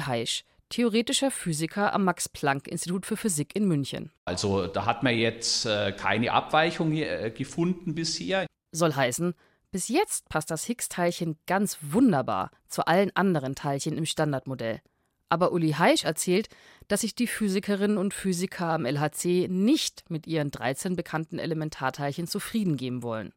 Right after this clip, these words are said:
Speaker 2: Und dann wurde natürlich nach allen möglichen Arten von neuer Physik, also nach neuen Teilchen, die nicht im Standardmodell der Teilchenphysik enthalten sind, gesucht, ja.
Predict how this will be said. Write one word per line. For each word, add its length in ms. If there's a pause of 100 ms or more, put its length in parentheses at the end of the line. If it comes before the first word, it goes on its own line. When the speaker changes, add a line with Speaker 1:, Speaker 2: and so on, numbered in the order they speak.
(140)
Speaker 2:
Und 180
dann 200
wurde 200
natürlich 760
nach 180
allen 260
möglichen 580
Arten 500
von 180
neuer 260
Physik, 640
also 360 (260)
nach 380
neuen 300
Teilchen, 380
die 80
nicht 240
im 80
Standardmodell 680
der 120
Teilchenphysik 600
enthalten 480
sind, 160
gesucht, 640
ja. 200